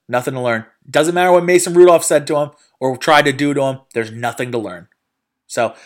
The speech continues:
whatever Mike Tomlin says doesn't matter. There is nothing to learn. That's, so that's one point I want to point out, that Mike Tomlin had his chance, and everything he says from here on out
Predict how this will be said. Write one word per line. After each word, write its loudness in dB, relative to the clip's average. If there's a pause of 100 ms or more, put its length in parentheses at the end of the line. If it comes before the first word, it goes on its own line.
(280)
whatever 2
Mike -4
Tomlin -4
says -2
doesn't -4
matter. -4 (120)
There -2
is -6
nothing -14
to -20
learn. -20 (120)
That's, -2
so -6
that's -2
one -4
point -18
I -8
want -6
to -12
point -6
out, -12
that -14
Mike -4
Tomlin -6 (300)
had 0
his -4
chance, -6 (380)
and -4 (240)
everything -4
he -8
says -2
from -12
here -6
on -2
out -4